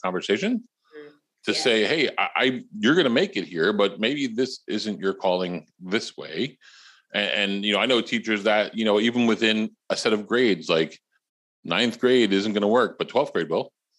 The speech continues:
Speaker 2: Yeah.
Speaker 1: Because the student has developed so much,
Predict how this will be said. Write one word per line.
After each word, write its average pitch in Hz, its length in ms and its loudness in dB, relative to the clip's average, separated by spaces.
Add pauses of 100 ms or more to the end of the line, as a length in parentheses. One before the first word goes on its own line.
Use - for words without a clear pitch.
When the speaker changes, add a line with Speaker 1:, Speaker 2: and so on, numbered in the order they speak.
(300)
Speaker 2:
Yeah. 170 180 -8
Speaker 1:
Because 107 460 -2
the 95 120 0
student 160 520 -2
has 95 200 -2
developed 90 440 -2
so 82 160 -2
much, 73 440 -6